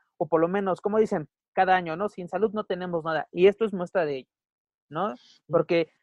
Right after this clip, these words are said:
los vemos de que, ay, todos entrenamos juntos, que la fotito, que no sé qué,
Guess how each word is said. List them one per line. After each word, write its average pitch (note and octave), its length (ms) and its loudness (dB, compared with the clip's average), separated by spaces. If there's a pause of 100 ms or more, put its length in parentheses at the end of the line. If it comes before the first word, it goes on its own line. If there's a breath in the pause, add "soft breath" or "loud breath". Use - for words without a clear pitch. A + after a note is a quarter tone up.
(120)
los F#3+ 320 4
vemos C#4+ 340 4
de A3+ 140 4
que, A3+ 120 0
ay, E4+ 360 6
todos E4+ 240 4
entrenamos B3+ 600 2
juntos, D4+ 440 -2
que G#3 120 0
la F#3+ 140 4
fotito, C#4+ 640 -2
que F3+ 140 2
no A3+ 180 -2
sé G3 180 -4
qué, B3 260 0